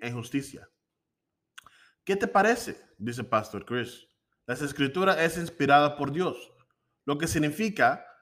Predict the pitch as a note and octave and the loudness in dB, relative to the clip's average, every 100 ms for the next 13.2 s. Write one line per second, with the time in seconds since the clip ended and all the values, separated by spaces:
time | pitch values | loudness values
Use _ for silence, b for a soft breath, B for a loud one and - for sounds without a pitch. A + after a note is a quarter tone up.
0 | _ _ - D3+ D#3+ D#3+ - - - E3+ | _ _ -2 2 2 0 -6 -6 4 4
1 | F#3+ G#3+ G3+ G3 E3+ D#3 C3+ E3+ F3 F3 | 4 2 0 0 -2 -2 2 4 4 2
2 | C#3+ B2+ D3 D3 E3+ G#3+ D3+ F#2 - _ | -2 0 -2 -2 -4 -4 -6 -10 -12 _
3 | _ _ _ _ _ _ C3+ F3 E3+ E3 | _ _ _ _ _ _ 0 4 4 6
4 | F#3+ F#3+ - - E3+ - - G#3+ - A2 | 6 4 -2 -4 -4 -6 -6 -6 -4 -6
5 | E2 - _ _ _ _ _ _ D3 D#3 | -8 -14 _ _ _ _ _ _ 0 2
6 | D#3 - D3+ D3+ - _ _ C#3+ D#3 D#3+ | 0 2 2 2 -6 _ _ -4 -2 -2
7 | E3 D3+ C3 F#3 - - - _ _ _ | 0 0 0 -2 -2 -6 -8 _ _ _
8 | - A#2 A#2 A#2 A#2 G#2+ E2+ D#2 G2 B2 | 0 0 2 0 2 2 0 -4 -6 -4
9 | A#2+ A2 G#2+ G2+ A2 B2+ G#2+ - _ _ | -4 -6 -8 -8 -8 -8 -8 -12 _ _
10 | _ _ _ _ _ _ _ _ _ - | _ _ _ _ _ _ _ _ _ 0
11 | F#3 F#3 A3+ A3 A3+ G3 F3 D#3 D3 A#2+ | 0 2 2 2 0 2 2 2 0 2
12 | B2 D#3 F#3+ - C#3 D3+ D3+ D3+ D3 C#3+ | 6 6 6 -2 0 0 0 8 10 10
13 | C#3 | 8